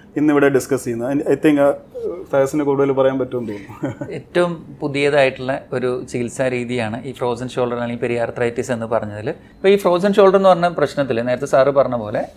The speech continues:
Speaker 2: ഈ ഷോൾഡർ ജോയിന്റിൻ്റെ പുറമേയുള്ള പാടയിൽ കുറേ നീർക്കെട്ടുള്ള സ്ഥലങ്ങളുണ്ടാവും. ഈ നീർക്കെട്ട് വരുന്നത് ഇൻഫ്ലമേഷൻ എന്ന് പറഞ്ഞ സ്ഥലത്ത് ഒരുപാട് പുതിയ ര-, പുതിയ ചെറിയ ചെറിയ രക്തക്കൊഴലുകൾ ഉണ്ടായിക്കൊണ്ടിരിക്കും. അതുപോലെ നെർവ് എൻഡിങ്സ്, അതായത് വേദന അറിയുന്ന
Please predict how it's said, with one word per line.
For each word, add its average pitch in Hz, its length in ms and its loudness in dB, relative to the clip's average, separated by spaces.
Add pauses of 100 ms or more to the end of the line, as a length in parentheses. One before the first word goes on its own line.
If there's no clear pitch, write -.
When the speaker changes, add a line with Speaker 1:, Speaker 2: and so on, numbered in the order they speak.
Speaker 2:
ഈ 143 120 2 (420)
ഷോൾഡർ 139 280 8
ജോയിന്റിൻ്റെ 135 600 4
പുറമേയുള്ള 135 520 4
പാടയിൽ 117 680 0 (440)
കുറേ 175 160 6
നീർക്കെട്ടുള്ള 143 720 2
സ്ഥലങ്ങളുണ്ടാവും. 110 680 -2 (320)
ഈ 202 40 4
നീർക്കെട്ട് 208 420 4
വരുന്നത് 156 460 6
ഇൻഫ്ലമേഷൻ 160 600 -2
എന്ന് 151 160 -2
പറഞ്ഞ 139 160 2
സ്ഥലത്ത് 120 400 -2 (300)
ഒരുപാട് 139 380 4
പുതിയ 147 300 -2
ര-, 156 100 0 (100)
പുതിയ 143 360 0
ചെറിയ 131 220 0
ചെറിയ 139 200 0
രക്തക്കൊഴലുകൾ 131 720 0 (460)
ഉണ്ടായിക്കൊണ്ടിരിക്കും. 123 640 2 (320)
അതുപോലെ 160 360 6
നെർവ് 160 520 6
എൻഡിങ്സ്, 113 340 -2 (100)
അതായത് 131 300 0 (360)
വേദന 147 360 8
അറിയുന്ന 156 600 4